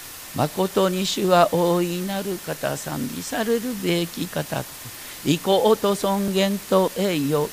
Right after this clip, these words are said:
光栄と力、ただ主だけを礼拝せよ」と始まったけども、とにかく威光、尊厳、栄誉、光栄と力、それは全てのものなんだ。全て主のものなんだ。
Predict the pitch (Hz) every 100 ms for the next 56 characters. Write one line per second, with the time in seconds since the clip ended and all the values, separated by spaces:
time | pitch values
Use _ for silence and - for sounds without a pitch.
0 | - 135 143 - 196 214 - 202 190 185
1 | 196 190 202 233 214 208 185 202 - -
2 | - 95 87 - - 156 160 165 160 156
3 | 113 135 - - 202 - 110 - - -
4 | 120 156 - 85 78 73 76 - - -
5 | - - - - 110 - 135 107 117 104
6 | 123 123 104 - - - - 220 165 110
7 | 113 - - 120 175 196 185 165 160 143
8 | - 139 113 107 - 143 147 117 - -
9 | - - - - - - - 175 208 233
10 | 165 - 254 247 185 131 123 135 101 -
11 | - - - - - 233 226 135 - 220
12 | 196 127 98 90